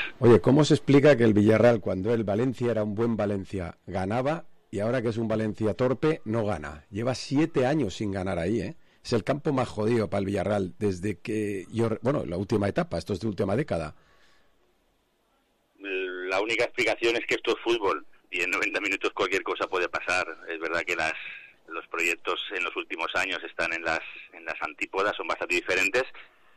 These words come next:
Speaker 2: pero también que, que a noventa minutos cualquier equipo puede, puede competirle a, a cualquier otro y más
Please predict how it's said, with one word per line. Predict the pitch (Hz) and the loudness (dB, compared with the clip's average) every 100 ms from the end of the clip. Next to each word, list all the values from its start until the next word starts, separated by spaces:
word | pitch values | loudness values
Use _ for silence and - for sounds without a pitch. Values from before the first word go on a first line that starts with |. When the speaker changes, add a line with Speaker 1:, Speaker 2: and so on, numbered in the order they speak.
| - _ - | -20 _ -2
Speaker 2:
pero | 107 | -2
también | 101 92 95 87 | 0 0 -2 -2
que, | 95 90 85 80 | 0 2 2 0
que | - | -2
a | |
noventa | 80 82 82 | -2 -2 -2
minutos | 82 85 80 85 - | -4 -4 -4 -4 -2
cualquier | 87 80 80 | -4 -2 -2
equipo | 82 82 85 82 82 78 76 - | -4 -4 -2 0 0 -2 -4 -4
puede, | 85 82 82 | -2 -2 -2
puede | 85 85 | -2 -2
competirle | 85 82 85 - 90 87 87 | -2 -4 -4 -2 -2 0 0
a, | 82 80 76 - | 0 0 -2 -4
a | - | -6
cualquier | - 82 95 | -4 -2 0
otro | 92 104 131 | 0 2 0
y | 101 | -2
más | 71 | -6